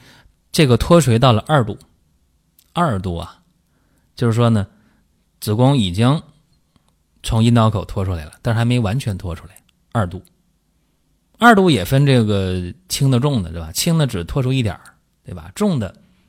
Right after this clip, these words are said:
那脱出的就比较多了。二度的子宫脱垂，四十九岁女性，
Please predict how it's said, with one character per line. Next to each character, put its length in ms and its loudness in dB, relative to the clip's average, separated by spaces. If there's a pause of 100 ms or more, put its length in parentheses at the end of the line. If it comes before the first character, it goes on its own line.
(640)
那 160 -8
脱 260 -6
出 160 -6
的 140 -4
就 180 -8 (960)
比 120 -8
较 140 -6
多 300 -10
了。 160 -16 (2250)
二 400 6
度 200 0
的 180 0
子 220 -10
宫 180 -4
脱 160 -4
垂， 380 -12 (1400)
四 340 -2
十 120 -4
九 240 -6
岁 320 -10 (840)
女 180 -10
性， 220 -10